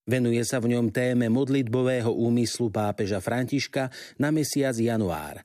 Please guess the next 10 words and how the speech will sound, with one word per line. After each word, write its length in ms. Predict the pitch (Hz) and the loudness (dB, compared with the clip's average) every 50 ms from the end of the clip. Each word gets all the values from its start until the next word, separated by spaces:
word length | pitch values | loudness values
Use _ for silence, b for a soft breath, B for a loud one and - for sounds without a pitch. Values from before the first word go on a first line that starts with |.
| B B B B B B | B B B B B B
bratskému 560 | - 127 123 117 - - 131 123 113 113 110 | -2 -2 -2 -4 -4 -2 -2 0 2 0 0
spolunažívaniu 1040 | - - - 139 143 147 143 131 120 117 107 123 131 127 120 120 120 120 120 117 113 | -2 -2 -2 0 2 2 2 2 0 0 0 0 0 2 2 2 2 2 2 2 0
s 160 | 107 - - | -2 -2 -2
príslušníkmi 1040 | 131 156 170 165 - 160 156 135 - - 147 139 135 127 - 127 123 123 - 147 147 | 0 0 0 0 0 0 -2 -2 0 0 2 2 2 2 0 0 0 0 2 2 2
iných 320 | 143 139 135 131 110 107 | 4 4 2 2 2 2
náboženstiev. 800 | 110 107 110 101 95 95 85 90 87 82 - - - 92 71 52 60 - _ _ _ _ _ _ _ _ - | 0 0 0 0 -2 -2 -2 -4 -6 -6 -8 -6 -6 -6 -6 -6 -10 -14 _ _ _ _ _ _ _ _ -4
Autorka 480 | 120 127 135 123 - 139 127 123 - 143 131 | -2 0 0 0 0 0 -2 0 -2 -2 -2
prináša 560 | 147 143 139 139 139 135 135 117 - 139 127 127 | 0 2 2 2 2 0 -2 -2 0 0 -2 0
dve 240 | 117 107 107 113 | 0 0 0 0
svedectvá. 880 | 107 - - 110 104 92 95 87 - - - 87 85 82 80 76 - - | -2 -2 -2 -2 0 0 0 -2 -4 -4 -6 -4 -4 -4 -6 -8 -10 -14